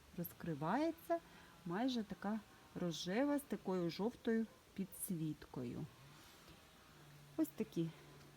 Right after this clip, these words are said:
справи, такі квіти мене зустріли.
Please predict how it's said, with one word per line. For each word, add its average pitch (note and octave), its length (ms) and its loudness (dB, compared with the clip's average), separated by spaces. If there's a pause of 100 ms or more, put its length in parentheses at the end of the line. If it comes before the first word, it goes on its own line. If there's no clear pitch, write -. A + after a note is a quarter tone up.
(760)
справи, E4+ 680 8 (960)
такі F#3+ 420 4 (800)
квіти C4 760 8 (840)
мене F#3 280 12
зустріли. C4+ 920 10